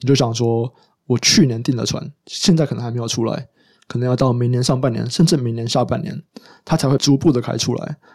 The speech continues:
那到时候，诶，我供给又变更多，那你运价可能会再进一步的下跌。这边在营收就先少了嘛，再来我有新的船，那我折旧费用我又要再加上去，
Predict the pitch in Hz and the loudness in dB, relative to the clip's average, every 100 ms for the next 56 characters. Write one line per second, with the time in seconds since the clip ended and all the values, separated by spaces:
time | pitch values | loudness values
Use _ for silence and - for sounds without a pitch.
0 | _ _ 143 165 143 120 127 117 127 _ | _ _ 0 2 2 0 0 0 -6 _
1 | _ _ 131 120 139 143 - 117 113 117 | _ _ 2 2 4 4 4 -2 -2 -4
2 | 113 - - 139 - _ _ 135 110 131 | -4 -4 -6 -8 -12 _ _ -4 -2 -4
3 | 117 120 117 - 110 123 127 - 127 131 | -2 -4 -2 -4 -2 0 0 0 0 2
4 | 120 117 123 - 151 - - - _ - | 2 2 -2 -4 -12 -16 -20 -20 _ -4
5 | 127 131 143 131 123 143 139 147 - 131 | 0 2 2 0 -2 2 2 2 2 2
6 | 139 110 113 - - - _ _ - 135 | 2 0 -2 -6 -10 -14 _ _ 0 2
7 | 117 117 139 120 - 120 117 - - - | 2 2 4 2 0 -2 -2 -2 -6 -10
8 | _ _ 135 117 120 123 120 120 131 120 | _ _ 0 0 2 2 2 4 2 4
9 | 131 120 117 110 120 123 123 110 135 113 | 2 2 0 2 2 0 0 -2 -4 -4
10 | 107 - | -6 -8